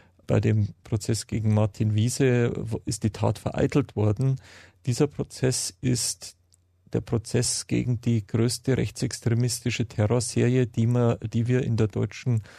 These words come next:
Geschichte haben, wenn wir die, sei in der bundesdeutschen Geschichte und in der Nachkriegsgeschichte, klammern wir die N-S-Zeit,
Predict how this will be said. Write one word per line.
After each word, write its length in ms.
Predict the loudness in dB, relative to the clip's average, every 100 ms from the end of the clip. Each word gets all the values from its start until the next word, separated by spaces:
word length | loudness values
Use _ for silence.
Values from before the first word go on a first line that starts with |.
| -20 -20 -4
Geschichte 640 | -4 -2 -4 -2 0 2
haben, 380 | 4 2 0 0
wenn 200 | 0 2
wir 140 | 2
die, 400 | 0 0 2 2 0 -10 -20 _ -12
sei 360 | -4 0 2
in 180 | 2 2
der 80 | 2
bundesdeutschen 680 | 2 0 0 0 -2 -2 -4
Geschichte 400 | -4 -4 -2 0
und 60 |
in 100 | 2
der 80 | 2
Nachkriegsgeschichte, 1120 | 0 -2 -2 -4 -4 -10 -8 -8 -6 -4 -4 -6 _ _
klammern 380 | -8 -2 0 2
wir 120 | 2
die 280 | 2 0 0 -4 _ _ _ _ _ _ _ _ -14 -2
N-S-Zeit, 880 | 0 0 -2 -2 0 2 2 -4